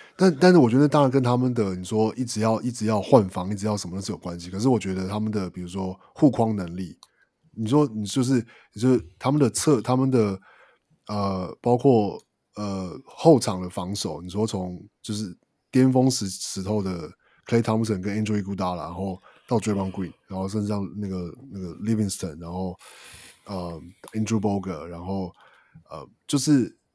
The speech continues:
他们的，然后 Harrison Barnes，然后到，或者到 Kevin Durant，就是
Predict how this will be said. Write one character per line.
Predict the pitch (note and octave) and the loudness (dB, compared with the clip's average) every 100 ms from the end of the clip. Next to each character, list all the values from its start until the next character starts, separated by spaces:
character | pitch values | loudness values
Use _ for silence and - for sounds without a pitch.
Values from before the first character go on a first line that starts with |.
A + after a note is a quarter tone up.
| _ _ | _ _
他 | - C#3 | -4 0
们 | |
的， | C#3+ G#2+ - | 2 2 0
然 | G2 | -6
后 | G2 | -2
Harrison | A#2 B2 B2 A#2 | 2 2 2 4
Barnes， | B2 G2 F2 | 4 4 -2
然 | G2 | -6
后 | G2 | -6
到， | G2 G#2 F#2+ | -4 -6 -4
或 | G2 | -4
者 | G#2 | -2
到 | G2+ | -2
Kevin | G2 G#2 G#2 | -2 -2 -2
Durant， | F#2 F2+ F#2 E2+ _ _ _ _ _ | -4 -6 -6 -10 _ _ _ _ _
就 | C#3+ | -2
是 | C#3+ C#3+ - | 2 2 0